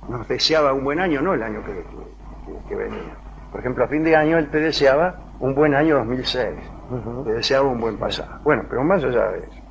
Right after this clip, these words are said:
Speaker 1: ¿no? Yo creo que no hay otra cosa que esperanza. El mundo funciona con esperanza.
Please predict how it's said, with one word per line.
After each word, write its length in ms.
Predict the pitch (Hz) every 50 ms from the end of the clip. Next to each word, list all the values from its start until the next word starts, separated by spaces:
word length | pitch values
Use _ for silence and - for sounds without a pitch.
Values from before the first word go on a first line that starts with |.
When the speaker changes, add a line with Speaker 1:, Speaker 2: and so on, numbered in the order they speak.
| - -
Speaker 1:
¿no? 160 | - 120 - - - - - - - - - - - - - - - - - - - - - - - - - - - - - - - - - - -
Yo 140 | - - 220
creo 200 | - 226 220 160
que 100 | 143 180
no 100 | 190 220
hay 140 | 226 220 208
otra 260 | 190 147 - 160 151
cosa 280 | - 180 160 - 165 -
que 60 | -
esperanza. 480 | 127 - - 123 117 85 82 - - - - - - - - - - - - - - - - - - - - - - - - - - - - - - - - - - -
El 120 | 123 123 127 123
mundo 340 | 123 147 180 220 233 220 202
funciona 380 | 151 170 151 - 196 190 185 156
con 120 | 131 117
esperanza. 540 | 101 - - - - - - - - -